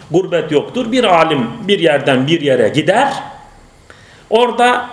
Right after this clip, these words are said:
bir İslami sohbet yapar, bir ezan okur, bir Kur'an okur camilerde, bir namaz kıldırır.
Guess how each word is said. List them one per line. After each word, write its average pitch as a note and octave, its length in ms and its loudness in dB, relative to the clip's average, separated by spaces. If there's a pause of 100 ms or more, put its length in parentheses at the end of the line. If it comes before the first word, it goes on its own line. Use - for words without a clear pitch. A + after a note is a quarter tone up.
(260)
bir A3+ 140 0
İslami F3 560 0
sohbet C#3 440 -2
yapar, D3+ 340 0 (340)
bir G3+ 160 0
ezan D#3 360 2
okur, C3 340 0
bir G3+ 200 0
Kur'an D#3 340 0
okur D#3+ 280 0 (380)
camilerde, A#2 760 2
bir F3+ 160 0
namaz D3+ 380 -6
kıldırır. C3 460 0